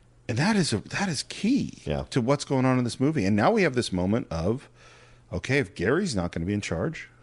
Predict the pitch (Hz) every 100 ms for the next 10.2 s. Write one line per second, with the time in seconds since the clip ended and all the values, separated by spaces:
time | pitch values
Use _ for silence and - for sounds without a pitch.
0 | - 165 - 180 185 170 185 254 - 113
1 | 87 85 - - - - - - - 107
2 | 104 98 101 - - - 151 151 - 160
3 | 135 - 123 - 90 - - - - -
4 | - - - - - 156 139 170 170 143
5 | 139 - - 277 101 90 - 226 247 262
6 | - - 214 220 - 277 277 160 156 156
7 | - - - 349 262 113 - 117 107 -
8 | 101 131 143 - 117 107 101 - - 139
9 | 151 147 151 120 - 127 120 113 107 104
10 | 101 98